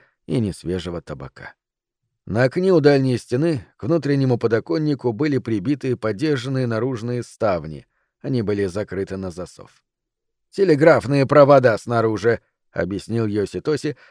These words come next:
заметив взгляды своих гостей. Художник неопределенно указал на пару замызганных напольных подушек.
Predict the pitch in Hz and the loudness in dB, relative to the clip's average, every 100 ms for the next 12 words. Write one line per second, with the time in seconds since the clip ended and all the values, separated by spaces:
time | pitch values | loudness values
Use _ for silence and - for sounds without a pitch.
0 | - 107 117 131 123 101 117 98 98 117 | -10 -2 0 0 -2 -4 -6 -8 -2 0
1 | 123 120 - 107 110 104 - - 69 _ | 2 -2 -2 -2 -2 -4 -6 -12 -14 _
2 | _ _ _ _ - 127 110 120 120 123 | _ _ _ _ -2 0 0 -2 -2 0
3 | 123 127 113 131 120 117 123 120 117 131 | 0 0 0 2 2 2 0 0 0 2
4 | 110 107 - 113 110 92 110 147 113 113 | 0 0 2 2 2 -2 -2 -2 -2 -6
5 | 104 85 110 107 120 113 110 - 104 90 | -8 -6 -6 0 0 0 -2 -2 -2 -2
6 | 80 69 | -8 -12